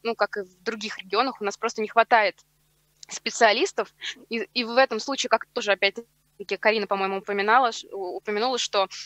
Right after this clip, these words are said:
э, искусственный интеллект здесь может вот решить именно проблему нехватки высококвалифицированных кадров. Вот, и перепроверить.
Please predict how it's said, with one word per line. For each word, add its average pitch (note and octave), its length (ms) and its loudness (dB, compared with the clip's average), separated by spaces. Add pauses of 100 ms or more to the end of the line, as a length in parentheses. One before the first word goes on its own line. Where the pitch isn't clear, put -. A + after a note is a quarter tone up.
(240)
э, F#3 180 2
искусственный C#4+ 340 -6
интеллект A#3+ 260 -2
здесь A3+ 220 -4
может A3 280 -4
вот G3+ 140 -14
решить A3 320 -6
именно A3 200 -2
проблему G#3+ 340 2
нехватки - 400 2 (120)
высококвалифицированных A3+ 920 -4
кадров. G3 360 4 (600)
Вот, F#3+ 320 0 (200)
и A3+ 360 -2 (120)
перепроверить. A3 920 2